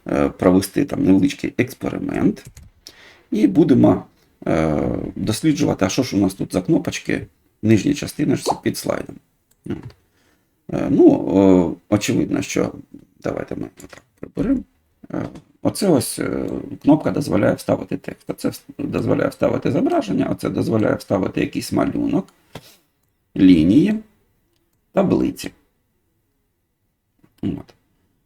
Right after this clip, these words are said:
Е, оце кнопка, яка керує макетом. Ми з вами бачили, як ми обираємо макет, коли ми додаємо,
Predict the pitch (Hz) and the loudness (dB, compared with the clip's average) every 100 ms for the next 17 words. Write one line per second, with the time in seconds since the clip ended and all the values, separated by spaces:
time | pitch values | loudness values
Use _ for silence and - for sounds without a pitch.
0 | _ - 92 78 78 - - - 120 - | _ -2 0 2 0 -4 -2 0 0 2
1 | 101 71 - - 120 101 - - 73 92 | 2 2 -2 0 4 4 2 0 2 2
2 | 92 85 - 120 113 156 - 113 135 - | 2 -2 2 4 6 4 4 2 2 -2
3 | - - 170 175 - _ _ _ _ _ | -6 -2 -2 -4 -16 _ _ _ _ _
4 | _ _ _ - - - 104 107 76 - | _ _ _ -2 -2 0 0 2 0 0
5 | 76 90 80 98 90 85 95 90 95 95 | -2 0 0 2 2 2 0 2 2 2
6 | 95 92 - - 87 95 98 95 95 104 | 0 0 -6 -2 0 2 2 2 2 4
7 | 196 233 294 | 4 4 2